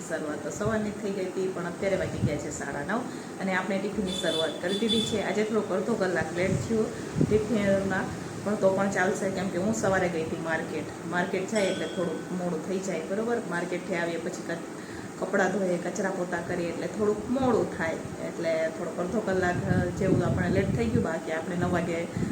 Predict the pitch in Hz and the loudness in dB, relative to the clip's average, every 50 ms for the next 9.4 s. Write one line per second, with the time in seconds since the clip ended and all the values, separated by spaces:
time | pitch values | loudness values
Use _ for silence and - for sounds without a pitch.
0 | - - - - - 214 214 220 208 208 208 202 - 202 202 - - - - - | 2 0 0 2 4 6 6 6 6 4 2 2 4 4 6 4 4 4 2 0
1 | - - 175 190 208 - - 208 139 - 285 285 - - - - - - - - | 0 2 4 4 4 4 6 6 6 6 4 2 0 -2 -4 -6 -4 -2 -2 -2
2 | - - 190 185 180 180 175 175 - 170 165 170 165 165 170 - - - - - | 0 2 2 2 4 6 6 6 6 6 4 0 -2 -2 -4 -4 -6 -8 -8 -10
3 | - - - - - - - 175 165 - 175 180 175 208 196 165 185 185 - 202 | -10 -10 -10 -8 -8 -4 -2 0 0 0 0 2 2 2 2 2 0 0 0 -2
4 | 196 208 214 202 196 202 208 208 208 - 240 208 196 190 160 165 170 175 175 - | 0 0 2 4 4 4 4 4 2 0 0 -2 0 0 -2 0 0 -2 -2 0
5 | 214 190 196 226 226 196 175 190 233 294 - - - - - - - 170 175 196 | 0 0 2 2 2 2 2 2 0 0 -4 -6 -10 -10 -10 -6 -4 -2 0 0
6 | 180 185 180 170 165 202 208 190 190 175 165 160 165 - - 185 190 - 185 180 | 0 0 0 -2 0 0 2 2 2 0 0 -2 -4 -2 -2 -2 -2 -2 0 0
7 | 180 185 185 185 185 185 - - 214 214 214 - 175 170 170 180 - 175 160 165 | 0 0 0 0 -2 -2 -2 0 0 0 0 0 0 0 0 -2 -4 -4 -2 -2
8 | 160 185 190 175 175 170 165 165 165 170 175 175 175 - - 196 180 196 180 175 | 0 0 0 0 0 0 0 0 0 0 0 -2 -2 0 -2 0 2 2 2 2
9 | 180 180 190 190 185 190 208 | 2 2 2 2 2 2 2